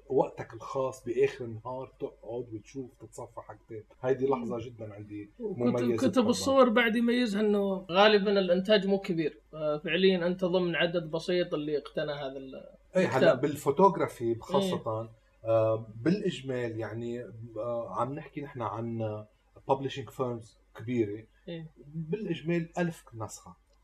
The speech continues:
Speaker 2: إيه، صح.
Speaker 1: بقى مثل ما
Speaker 2: مم.
Speaker 1: ذكرت، خاصة إذا first edition، وهيدي كتير
Speaker 2: مم.
Speaker 1: مهمة إذا فرضًا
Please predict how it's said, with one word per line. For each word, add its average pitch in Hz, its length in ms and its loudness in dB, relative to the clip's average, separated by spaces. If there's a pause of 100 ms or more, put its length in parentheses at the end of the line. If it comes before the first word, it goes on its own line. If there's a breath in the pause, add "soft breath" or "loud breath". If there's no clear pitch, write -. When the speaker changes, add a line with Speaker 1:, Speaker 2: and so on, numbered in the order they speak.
(120)
Speaker 2:
إيه، 196 140 2
صح. 190 260 -8
Speaker 1:
بقى 147 460 -4
مثل 170 360 2
ما 127 80 -2
Speaker 2:
مم. 120 60 -6
Speaker 1:
ذكرت، 110 400 -4
خاصة - 500 -6
إذا 135 160 -4
first 147 320 -4
edition، 123 760 -10
وهيدي 147 280 0
كتير 175 220 2
Speaker 2:
مم. 151 80 2
Speaker 1:
مهمة 123 200 -4
إذا 117 240 -4
فرضًا 117 400 -4